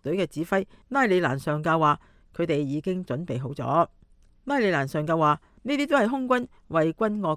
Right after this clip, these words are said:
項目僱傭嘅專業樂手，實際上呢啲係空軍樂隊嘅七十五週年紀念。大家都知道佢哋係一九四一年成立嘅，比美國空軍成立仲早。佢哋軍樂隊從杜魯門總統開始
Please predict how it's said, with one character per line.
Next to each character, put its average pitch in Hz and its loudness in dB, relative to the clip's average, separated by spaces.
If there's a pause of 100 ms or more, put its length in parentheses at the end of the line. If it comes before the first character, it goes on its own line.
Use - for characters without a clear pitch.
項 143 -2
目 151 -4 (380)
僱 170 0
傭 117 -2
嘅 156 -2
專 208 -4
業 175 -4
樂 135 -6
手， 151 -2
實 170 -8
際 165 -2
上 147 -2
呢 170 -4
啲 170 -4
係 143 -2
空 175 -8
軍 170 -4
樂 135 -4
隊 151 -6
嘅 147 -4
七 185 -8
十 - -8
五 139 -8
週 175 -2
年 - -8
紀 151 -6
念。 160 -2 (380)
大 143 -8
家 175 -4
都 170 -6
知 175 -4
道 156 0 (240)
佢 170 -2
哋 160 -2
係 147 -2
一 185 0
九 147 -2
四 - -8
一 165 -2
年 131 -6
成 131 -8
立 139 -6
嘅， 151 0 (300)
比 180 2
美 196 0
國 185 0
空 233 -6
軍 220 -2
成 135 -8
立 139 -2 (120)
仲 139 -8
早。 165 0 (460)
佢 233 -2
哋 190 2
軍 262 2
樂 185 2
隊 190 2 (240)
從 151 -4
杜 175 2
魯 175 4
門 156 -2
總 147 -6
統 175 -4
開 208 -4
始 160 -4